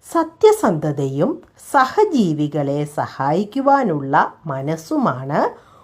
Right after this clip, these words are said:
ഒരാളെ നല്ല മനുഷ്യനാക്കുന്നത്. അങ്ങനെയുള്ളവർക്കാണ് യഥാർത്ഥ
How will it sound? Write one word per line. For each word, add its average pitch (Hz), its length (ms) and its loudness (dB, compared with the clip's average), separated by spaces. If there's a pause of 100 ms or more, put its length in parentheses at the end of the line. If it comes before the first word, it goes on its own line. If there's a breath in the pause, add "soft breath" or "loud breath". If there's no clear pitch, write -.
(220 loud breath)
ഒരാളെ 135 540 -4 (300)
നല്ല 165 440 -2
മനുഷ്യനാക്കുന്നത്. 135 1160 -6 (840)
അങ്ങനെയുള്ളവർക്കാണ് 147 1400 2 (420)
യഥാർത്ഥ 175 720 -2